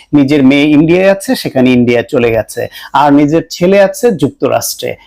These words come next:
বা আমেরিকায়। এই হইল শেখ হাসিনার রাজনীতি। এখন এই শেখ হাসিনার এই পতনের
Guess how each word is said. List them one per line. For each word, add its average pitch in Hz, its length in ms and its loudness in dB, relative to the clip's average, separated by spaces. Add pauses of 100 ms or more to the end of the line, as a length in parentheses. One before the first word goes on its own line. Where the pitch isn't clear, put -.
(120)
বা 135 120 2
আমেরিকায়। 117 540 -2 (320)
এই 170 180 4
হইল 135 280 0
শেখ - 280 -6
হাসিনার 120 480 -2
রাজনীতি। 123 640 -2 (420)
এখন 233 600 0 (280)
এই 202 460 0 (240)
শেখ 185 300 -4
হাসিনার 233 440 0
এই 214 140 2 (100)
পতনের 208 680 0